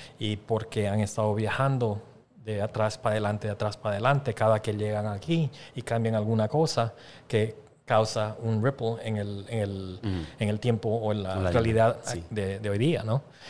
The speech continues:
Speaker 2: Ah.
Speaker 1: Entonces, esa es otra, otra teoría. Entonces, pero
Speaker 2: Ah.
Speaker 1: quién sabe, ¿no?
Speaker 2: Wow. A mí, o sea, yo no, yo me pone-, me pongo a pensar y nunca pensé que eso era realidad, ¿verdad?
Speaker 1: Ujú.
Speaker 2: Ah, hasta que te pones a buscar información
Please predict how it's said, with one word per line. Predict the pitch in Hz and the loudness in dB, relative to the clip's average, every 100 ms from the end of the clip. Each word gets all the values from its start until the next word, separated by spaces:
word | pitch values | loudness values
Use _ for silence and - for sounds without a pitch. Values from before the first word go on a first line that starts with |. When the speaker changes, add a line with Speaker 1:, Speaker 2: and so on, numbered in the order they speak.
| - | -12
Speaker 2:
Ah. | - | -4
Speaker 1:
Entonces, | - 107 107 117 104 - | -2 2 2 2 -2 2
esa | 127 151 | 4 4
es | 160 | 4
otra, | 147 135 131 - | 2 2 -2 -2
otra | 123 120 | -2 -2
teoría. | 117 113 113 98 113 - | 0 0 0 -2 -6 -6
Entonces, | 107 117 113 117 104 90 - - | -2 2 2 2 -2 -4 -10 -4
pero | 107 110 | 2 4
Speaker 2:
Ah. | 101 101 98 90 80 73 73 - - | 6 6 4 2 0 -4 -8 -14 -6
Speaker 1:
quién | 110 120 | -2 2
sabe, | 135 143 104 | 6 6 6
¿no? | 113 147 - - _ - - - | 2 0 -8 -20 _ -20 -20 -8
Speaker 2:
Wow. | 80 82 82 76 71 80 - | 2 4 4 2 -2 -8 -2
A | 87 | 2
mí, | 98 107 113 110 104 - | 6 8 8 8 6 2
o | - | 2
sea, | 110 | 6
yo | 101 104 | 8 8
no, | 117 | 6
yo | 107 113 | 6 6
me | 127 | 6
pone-, | 135 139 135 80 | 6 6 2 0
me | 107 101 | 2 2
pongo | 120 143 | 6 6
a | |
pensar | 139 123 - 120 120 117 - | 6 4 6 6 6 4 -2
y | - 98 | -4 -2
nunca | 95 104 117 | 0 2 4
pensé | 107 - 107 | 4 2 2
que | 98 | 2
eso | - 98 | 4 4
era | 92 | 6
realidad, | 101 90 78 87 92 | 4 4 4 4 4
¿verdad? | 76 98 98 - | 4 2 2 2
Speaker 1:
Ujú. | 110 85 113 - - | 2 4 2 2 2
Speaker 2:
Ah, | 87 90 87 87 90 - | 6 8 8 6 2 2
hasta | 95 - 95 | 2 4 4
que | 92 | 4
te | 92 | 2
pones | 85 101 113 | 4 4 6
a | |
buscar | 113 110 113 | 6 6 4
información | 113 107 110 107 101 110 110 | 6 4 4 6 4 6 6